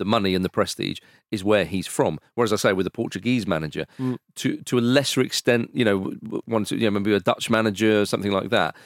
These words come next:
Speaker 1: y-, th-, th-, they will always think abroad. They will always, so they're, they're, the, the, the jobs they're looking at, I mean, there's just more of them, so there's more experience to gain. But with British managers, n-, not many of them at all have, have really shown, uh, e-, e-, examples of what they can do. And,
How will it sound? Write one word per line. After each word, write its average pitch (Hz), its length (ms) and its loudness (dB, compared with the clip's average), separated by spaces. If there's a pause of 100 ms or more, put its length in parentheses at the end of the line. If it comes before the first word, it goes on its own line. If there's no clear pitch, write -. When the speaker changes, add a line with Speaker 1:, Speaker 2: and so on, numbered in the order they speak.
(300)
Speaker 1:
y-, 123 140 -2
th-, - 80 -4 (160)
th-, 139 180 -6
they 135 120 4
will 143 160 6
always 160 400 6
think 110 180 2
abroad. 87 300 -4
They 95 80 4
will 107 80 2
always, 117 260 0
so 131 60 2
they're, 120 180 2
they're, 113 300 2
the, 110 140 0
the, 110 320 -6
the 117 180 -4
jobs 135 320 2
they're 120 120 6
looking 123 280 2
at, 90 180 2
I 120 40 2
mean, 123 120 2
there's 120 100 2
just 113 140 -2
more 123 240 4
of 139 160 2
them, 80 140 -4
so 95 100 -6
there's 101 180 0
more 110 280 2
experience 101 460 0
to - 80 -16
gain. 87 360 -2 (400)
But 131 160 2 (380)
with 135 480 2
British 123 260 0
managers, 95 480 -2 (720)
n-, 135 160 -10
not 135 180 -2
many 131 180 4
of 117 60 2
them 110 120 0
at - 140 -4
all 131 200 4
have, 95 280 -2
have 95 300 -6
really 113 300 2
shown, 98 480 0 (260)
uh, - 80 -6
e-, - 280 -8
e-, 104 200 -4
examples 104 400 0
of 92 80 -6
what 98 140 -2
they 95 100 0
can 87 180 -8
do. 90 400 0
And, 95 320 -2